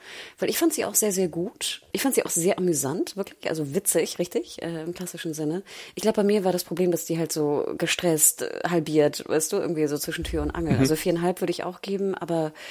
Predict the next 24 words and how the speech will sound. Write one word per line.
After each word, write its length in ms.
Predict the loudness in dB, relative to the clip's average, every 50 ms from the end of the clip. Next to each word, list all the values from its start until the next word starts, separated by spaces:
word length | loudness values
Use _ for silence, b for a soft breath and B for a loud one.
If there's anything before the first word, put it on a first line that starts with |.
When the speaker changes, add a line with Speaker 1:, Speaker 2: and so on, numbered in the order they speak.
| B B B B B B B B -6
Speaker 1:
ja, 200 | -4 -4 -4 -4
interesting. 540 | -4 -4 -4 -6 -6 -6 -6 -8 -10 -10 -14 _ _ _ -12
Okay. 220 | -10 -8 -8 -8 -10 _ _ _ _ _ _ _ _ _ _ _ -16
Spoiler-Teil, 580 | -6 0 2 4 4 2 0 0 -2 -2 -2 -2 -2
Adam? 240 | -2 0 0 2 0 0 -2 _ _ _ _ _ _ -14
Speaker 2:
Spoiler-Teil. 1120 | -10 -10 -6 0 2 4 4 4 4 4 2 2 2 4 2 2 2 2 0 0 -4 -6 -8 -14 _ _ -10
Schimmer, 480 | -4 2 6 8 10 10 12 10 10
Schimmer, 540 | 8 8 8 10 10 10 10 8 6 4 0 -2 -4
Schimmer. 200 | -2 2 6 8 8
Speaker 1:
Genau, 80 | 8
also 220 | 8 8 6 6 6
wenn 160 | 6 4 4
ihr 260 | 4 4 4 4 2
keine 400 | 2 0 -4 -2 0 2 2 2
Spoiler 380 | 0 0 0 0 2 2 2 2
haben 280 | 2 2 2 2 2
wollt 220 | 2 4 2 2 0
bezüglich 760 | -2 -6 -4 -4 -4 -4 -2 0 0 0 0 -2 -8 -10 -8 -2
Spiel 800 | 0 0 0 0 0 0 4 4 6 6 6 4 4 0 -2 -6 -8 _ _ _ _ _ _ -10
Teil 240 | -4 0 0 2 2
eins 420 | 2 2 2 2 2 2 0 0
und 180 | -2 -4 -4 -2
Teil 160 | -2 -2 -2
zwei. 380 | -2 -4 -6 -6 -6 -10 -14